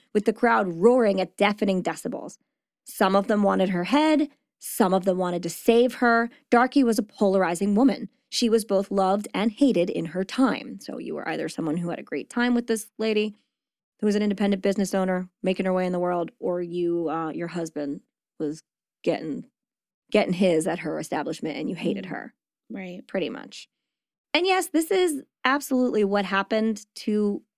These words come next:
Speaker 1: every woman criminal. This was not special at the time.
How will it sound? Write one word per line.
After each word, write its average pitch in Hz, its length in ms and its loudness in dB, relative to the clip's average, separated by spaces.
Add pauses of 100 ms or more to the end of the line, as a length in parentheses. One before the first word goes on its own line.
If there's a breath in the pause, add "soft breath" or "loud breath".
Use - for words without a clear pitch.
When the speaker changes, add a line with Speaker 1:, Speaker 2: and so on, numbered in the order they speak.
(260)
Speaker 1:
every 202 720 0 (160)
woman 175 440 -2 (220)
criminal. - 400 -4 (180)
This 185 160 -6
was 190 120 -8
not 190 180 -2
special - 640 -6
at 190 80 -8
the - 80 -20
time. 226 380 0